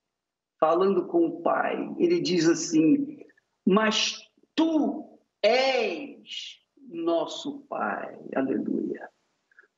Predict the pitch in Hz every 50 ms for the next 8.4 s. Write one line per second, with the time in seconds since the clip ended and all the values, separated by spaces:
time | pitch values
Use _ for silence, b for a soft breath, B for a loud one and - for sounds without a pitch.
0 | _ _ _ - - 339 320 302 285 - - - - - _ - 233 269 302 302
1 | 302 285 277 247 226 202 180 170 151 139 - - - - - 170 170 160 165 156
2 | 147 - - - 143 - - - 127 131 139 170 202 262 294 320 294 - - -
3 | 277 302 311 - - - - - - - - - - - - 247 214 240 247 240
4 | - - - 226 220 196 226 269 302 294 277 233 - 247 220 - - - - -
5 | - 208 220 214 - - - 220 208 - - - - - 190 196 202 202 190 180
6 | 160 151 147 143 131 120 - - - - 190 196 _ _ _ _ _ _ _ _
7 | _ 277 262 220 - - - - - 151 151 156 170 185 190 202 214 214 208 196
8 | 180 165 156 143 143 143 - -